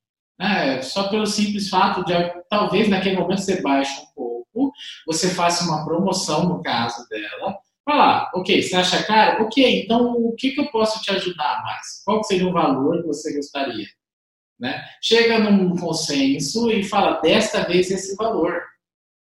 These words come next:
Sabe, o, o quanto você tá disposta a, a dar desconto ou não dar desconto, quanto você tá disposta a fazer uma promoção que pode fazer toda a diferença na sua vida, o quanto você está disposta a sobrecriar a você.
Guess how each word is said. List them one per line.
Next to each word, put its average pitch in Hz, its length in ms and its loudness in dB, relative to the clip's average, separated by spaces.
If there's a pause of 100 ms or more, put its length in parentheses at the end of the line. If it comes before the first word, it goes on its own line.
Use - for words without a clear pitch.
(520)
Sabe, 160 760 4
o, 160 240 -2
o 165 60 -4
quanto 190 240 0
você 202 240 0
tá 180 180 0
disposta - 640 -2
a, 143 420 0
a 143 80 -4
dar 147 160 -2
desconto 135 600 -4
ou 135 80 -2
não 123 60 -8
dar 123 120 -2
desconto, 127 680 -6 (500)
quanto 185 200 2
você 180 260 0
tá 180 140 2
disposta 160 600 -2
a 151 260 2
fazer 151 380 0
uma 147 220 -2
promoção 143 680 -4
que - 180 -16
pode 285 260 -4
fazer 139 320 -6
toda - 220 -4
a - 40 -4
diferença 127 680 -6
na 120 80 -20
sua - 200 -20 (100)
vida, - 340 -18 (580)
o - 100 -4
quanto 202 260 4
você 160 880 4
está 156 240 -2
disposta 175 640 0
a 156 100 2
sobrecriar 196 600 0
a - 80 0
você. 196 480 2